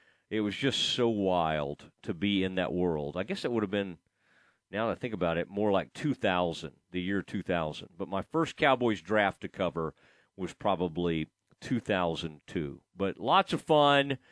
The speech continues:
uh, to be had, and it's been a fun day.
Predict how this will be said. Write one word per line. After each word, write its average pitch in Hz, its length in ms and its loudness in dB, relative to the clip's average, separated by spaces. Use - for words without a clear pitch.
uh, 110 560 6
to - 120 -16
be 131 160 2
had, 139 480 6
and 117 180 0
it's 110 120 -4
been 208 120 2
a 165 60 2
fun 160 260 2
day. 117 360 4